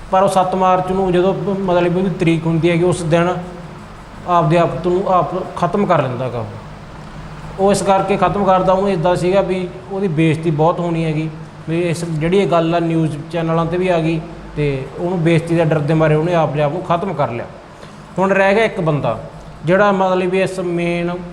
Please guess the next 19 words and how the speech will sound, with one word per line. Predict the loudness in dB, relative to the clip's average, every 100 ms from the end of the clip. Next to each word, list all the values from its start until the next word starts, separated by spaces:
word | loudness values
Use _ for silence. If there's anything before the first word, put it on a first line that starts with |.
| -16 -18 -20 -18 -8 -2
ਇਸ | -2 -2
ਮਤਲਬ | -2 0 0 0
ਵੀ |
ਕਹਾਣੀ | 0 0 0 0
ਦਾ | 0 -2 -2
ਮਤਲਬ | -6 -6 -4 -2
ਮੇਨ | 0 0
ਪਾਤਰ | 0 -2 -4 -6
ਆ | -8 -14 -18 -18 -8 -2
ਬਸ਼ਿੰਦਰਪਾਲ | 0 2 2 2 2 0
ਸਿੰਘ। | -2 -6 -8 -10 -14 -20 -20 -10 -2
ਉਹ | 2 2 0 -8 -14 -8
ਪੁਲਿਸ | -4 -2
ਤੋਂ | 0 0
ਪਹਿਲਾਂ | 0 0 0
ਡਰਦੇ | 0 0 0
ਮਾਰੇ | 2 2 0
ਉਹ | -2 -4
ਮ-, | -8 -8